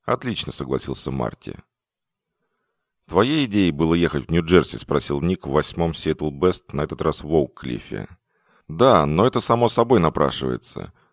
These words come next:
Все равно пришлось бы туда лезть рано или поздно. Следовало бы думать, что Марти, имея связи с местной верхушкой, захочет сам там порыться. Но он позволил мне лично и добровольно заниматься этим.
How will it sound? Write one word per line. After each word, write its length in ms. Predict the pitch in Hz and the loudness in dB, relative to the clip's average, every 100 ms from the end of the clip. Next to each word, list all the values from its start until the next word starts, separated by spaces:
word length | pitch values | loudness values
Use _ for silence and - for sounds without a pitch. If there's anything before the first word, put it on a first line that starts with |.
| _ | _
Все 180 | - 127 | 2 6
равно 180 | 147 110 | 6 6
пришлось 360 | 98 90 98 | 2 4 2
бы 100 | 78 | 2
туда 200 | 82 85 | 2 2
лезть 260 | 95 101 - | 2 0 0
рано 260 | 87 80 | 2 2
или 140 | 78 80 | 0 -2
поздно. 640 | - 76 64 53 50 - _ _ _ - _ | 0 0 0 -6 -10 -12 _ _ _ -20 _
Следовало 540 | - 107 120 117 113 | -6 0 4 6 4
бы 140 | 107 117 | 4 4
думать, 340 | 135 113 82 | 4 4 2
что 220 | - 95 | 0 2
Марти, 440 | 104 120 - 78 - | 4 4 2 -4 -2
имея 300 | 80 92 98 | 0 2 2
связи 340 | - 104 87 | 2 2 2
с 100 | 78 | 0
местной 300 | 90 87 - | -2 -2 2
верхушкой, 520 | 87 90 123 - - 67 | 2 4 0 0 -4 -2
захочет 500 | 71 98 120 - - | 0 2 0 -2 0
сам 240 | 123 87 | 0 2
там 200 | 76 65 | 0 -2
порыться. 640 | 78 76 67 - - - - _ _ _ - | 0 0 0 -6 -12 -14 -18 _ _ _ 0
Но 120 | 87 | 4
он 120 | 143 | 4
позволил 420 | 139 127 117 135 120 | 6 4 6 4 4
мне 160 | 117 | 2
лично 300 | 123 123 - | 2 0 -2
и 60 | 78 | -2
добровольно 540 | 78 82 92 117 107 | 2 4 6 4 2
заниматься 640 | 90 98 107 101 71 - | 0 0 0 0 -2 -4
этим. 420 | 64 57 64 57 | -6 -6 -8 -10